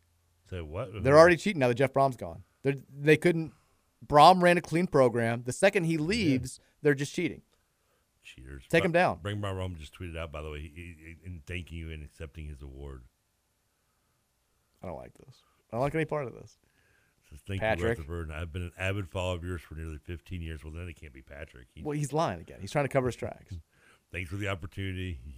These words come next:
Speaker 1: You epitomized the U of L fan. Really means the world to me to win the two thousand twenty-two Card Chronicle Person of the Year."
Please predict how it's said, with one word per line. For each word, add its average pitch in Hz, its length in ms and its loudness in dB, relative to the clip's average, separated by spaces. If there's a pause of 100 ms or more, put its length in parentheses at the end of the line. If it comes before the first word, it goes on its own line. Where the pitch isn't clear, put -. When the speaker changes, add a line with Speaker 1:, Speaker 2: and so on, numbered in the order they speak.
(160)
Speaker 1:
You 87 140 -10
epitomized 95 640 -6
the 80 80 -14
U 90 120 -6
of 92 60 -8
L 90 120 -6
fan. 82 380 -8
Really 95 220 -6
means 90 280 -10
the 85 80 -12
world 82 220 -10
to 80 40 -12
me 82 180 -10
to 76 120 -12
win 76 180 -14
the 73 60 -16
two 76 140 -16
thousand 78 260 -14
twenty-two 73 400 -18
Card 73 260 -16
Chronicle 73 340 -18
Person 73 300 -20
of 71 80 -20
the 69 60 -20
Year." 65 140 -20